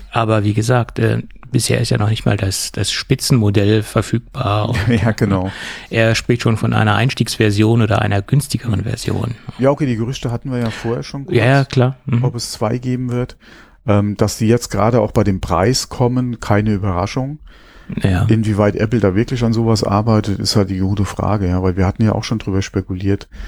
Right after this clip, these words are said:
Speaker 2: ähm, ob vielleicht die Vision Pro uns so erhalten bleibt und wenn es wirklich zu Updates kommt oder zu Sprüngen auch in der Technik,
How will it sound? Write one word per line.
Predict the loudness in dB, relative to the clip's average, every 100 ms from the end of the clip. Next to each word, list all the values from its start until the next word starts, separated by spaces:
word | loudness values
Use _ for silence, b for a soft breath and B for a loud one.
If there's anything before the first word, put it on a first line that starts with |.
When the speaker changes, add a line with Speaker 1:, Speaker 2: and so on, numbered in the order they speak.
| B B B -4
Speaker 2:
ähm, | 0 2 0 -2
ob | -4 -4
vielleicht | -2 2 4 2 0 -2
die | -2 0
Vision | 0 -2 -4
Pro | -6 -4 -2 0
uns | 0 0 0 -2 -6
so | -2 2
erhalten | 2 2 -2 -8
bleibt | -2 2 2 -2 -6
und | -2 -2 0
wenn | 2 4
es | 2 0 0
wirklich | -2 -2 -2
zu | 2
Updates | 0 2 0 0
kommt | 0 -2 0
oder | 0 0
zu | 0
Sprüngen | -6 -2 0 2 2
auch | 2 0
in | 2
der | 0
Technik, | 2 0 0 -4